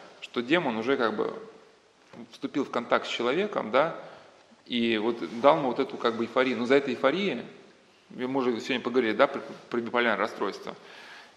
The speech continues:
Демон вначале возносит человека до небес, а потом бросает на землю. Вот в, в жизни описания Силуана Афонского так и было сказано, что демон вначале дал Силуану Афонскому ложные откровения, и Силуан Афонский, у него стало тщеславие, что он какой-то, ну, особый.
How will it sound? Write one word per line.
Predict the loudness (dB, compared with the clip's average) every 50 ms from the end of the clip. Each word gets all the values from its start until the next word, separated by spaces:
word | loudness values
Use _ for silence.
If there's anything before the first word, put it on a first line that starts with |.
| _ -10
Демон | 0 2 2 4 4 2
вначале | 0 -4 0 0 0 2 2
возносит | 2 2 0 0 -4 -6 -6
человека | -6 -6 -4 -4 -4
до | -4 -4
небес, | -6 -6 -6 -4 -2 -4 -4 -4 -10 -14 -16 -20 -20 -20 -20 -18
а | -18
потом | -10 -6 -6 -4 0
бросает | 0 0 0 0 -2 -2 -2 -2 -4
на | -6 -6
землю. | -6 -6 -8 -8 -8 -12 -14 -16 -18 -20 -20 -20 -20 -20 -20 _ _ -2
Вот | -2 -2 -2 -2
в, | -6 -8 -8 -8
в | -4
жизни | -4 -2 0 0
описания | -2 -2 -4 -4 -4 -4 -4 -4
Силуана | -2 0 0 0 0
Афонского | -2 -2 -2 -4 -4 -4 -6 -6
так | 2 2 2 2 2
и | -4
было | -2 -2 -2 -2
сказано, | -2 0 0 0 0 -2
что | -10 -10 -12 -12 -12 -14 -16 -20 -20 -20 -20 -20 -20 -20 -20 -20 _ -14
демон | -2 0 0 0 2 0
вначале | -2 -2 -4 -2 0 -2 0 2
дал | 4 2 2
Силуану | 4 2 -2 0 0 0
Афонскому | -2 0 -2 -4 -4 -4 -6 -4 -2
ложные | 2 4 4 4 4 0 -2 -4
откровения, | -4 -2 0 0 2 2 0 0 0 -2 -4 -6 -8 -14 -16 -20 -20 -20 -20 -20 -20 -20 -20 _ _ _
и | -12 -12
Силуан | -4 0 0 2 2
Афонский, | 0 -2 0 -4 -6 -6 -6 -8 -6
у |
него | -2 0 0 0
стало | -2 0 2 2 4 4
тщеславие, | 2 -2 -8 -2 2 2 2 2 2
что | -2 -2 -4 -4
он | -4 -4
какой-то, | -6 -4 -4 -4 -4 -4 -4
ну, | -4 -2
особый. | -4 -2 0 -2 -2 -2 -2 -8